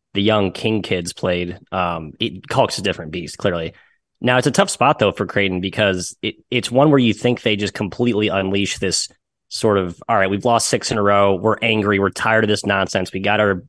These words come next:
beast inside back. We're gonna blow you away." But Butler just got two of their studs back, too, right? I mean, Ali Ali came off the bench, played eleven minutes.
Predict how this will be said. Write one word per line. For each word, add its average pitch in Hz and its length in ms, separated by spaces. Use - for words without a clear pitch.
beast 107 260
inside 95 400
back. 95 320
We're 101 60
gonna 95 140
blow 95 220
you 87 140
away." 101 220
But 98 160
Butler 143 240
just 101 180
got 101 160
two - 160
of 104 60
their 107 100
studs 92 300
back, 90 220
too, 85 200
right? 87 220
I - 40
mean, 101 120
Ali 110 240
Ali 113 380
came 107 160
off 104 140
the 95 60
bench, 98 200
played 113 140
eleven 98 240
minutes. 95 320